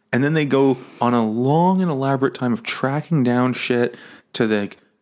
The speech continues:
meeting gypsies for some reason <laughs> and h-, hanging out with gypsies and having stew. And he's like, "I won't eat that stew. I don't know what kind of meat that was."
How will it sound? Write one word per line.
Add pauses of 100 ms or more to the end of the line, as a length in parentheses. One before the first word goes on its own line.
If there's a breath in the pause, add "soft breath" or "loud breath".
(180)
meeting
gypsies
for
some
reason (460 loud breath)
<laughs>
and
h-, (160)
hanging
out
with
gypsies
and
having
stew.
And
he's
like,
"I
won't
eat
that
stew.
I
don't
know
what
kind
of
meat
that
was."